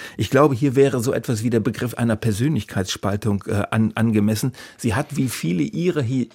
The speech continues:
Idee vom Kom-, ihre hehre Idee vom Kommunismus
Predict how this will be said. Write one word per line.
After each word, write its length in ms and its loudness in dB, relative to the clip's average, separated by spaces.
Idee 360 0
vom 440 -2
Kom-, 280 -2
ihre 180 -2
hehre 280 2
Idee 300 0
vom 200 -2
Kommunismus 520 0